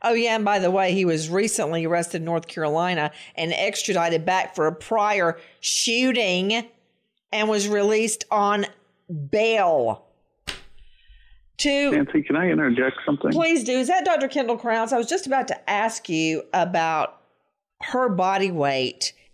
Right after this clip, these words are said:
Speaker 1: and being point one five. She looks very slight. But go ahead with your thought, please.
Speaker 2: Well, it's just, so listening to the video and her rant about the law enforcement, and then, you know, very shortly thereafter,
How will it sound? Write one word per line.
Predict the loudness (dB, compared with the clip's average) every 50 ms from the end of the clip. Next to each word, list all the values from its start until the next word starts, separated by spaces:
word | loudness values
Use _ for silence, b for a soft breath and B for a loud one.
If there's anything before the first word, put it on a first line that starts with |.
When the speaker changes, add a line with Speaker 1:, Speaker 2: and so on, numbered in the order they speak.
| -4
Speaker 1:
and | -2 0 0 0
being | 0 0 0 -2 -4
point | -4 -2 -2 0 0 -2 -2
one | -4 -4 -4 -4
five. | -4 -4 -2 -2 -2 -2
She | -2 -2 0
looks | 0 0 -2 -4 -8
very | -6 -2 -2 0 0 0
slight. | -2 -4 -4 -4 -4 -2 -2 0 0 0 -2 -4 -6 -8 B B B B -4
But | -2 0 0
go | 2 2 2 4
ahead | 2 2 2 0 0
with | 0 0 0
your | 0 -2 -2
thought, | -2 0 0 0 0 0 -2 -6 -14 -10
please. | -4 -2 0 0 0 0 -2 -6 -8 -12 _ -20 _ _ _
Speaker 2:
Well, | -2 0 0 2 2
it's | 2 0 0 0 0
just, | 0 0 0 -2 -6 -20 _ _ -20 -8 -2 0
so | 2 2 4 2 2 0 -2 -4 _ 0
listening | 2 2 2 2 2 4 4 6 6 4
to | 2 2
the | 0 0 0 2
video | 2 2 4 4 4 4 4 4 4 4 4 2
and | 2 2 0 0
her | 0 0 0 0
rant | 2 0 0 0 0 -2 -2 -2
about | -4 -2 -2 0 -2 -2 -2
the | -2 -2
law | 0 0 2 0 0 0 -2
enforcement, | -4 -6 -10 -8 -6 -4 -4 -6 -8 -10 -12 -12 -12 -12 -14 _ B B B B B B B B B B B B _
and | 0 2 4 4
then, | 4 4 4 4 2 0 -2 -2 0
you | 2 2
know, | 4 2 2 2 2 0 -2 -2 -2
very | 0 2 4 4 2 2 0 0
shortly | 0 2 2 2 2 4
thereafter, | 4 4 4 4 2 2 2 0 -2 0 2 2 2 2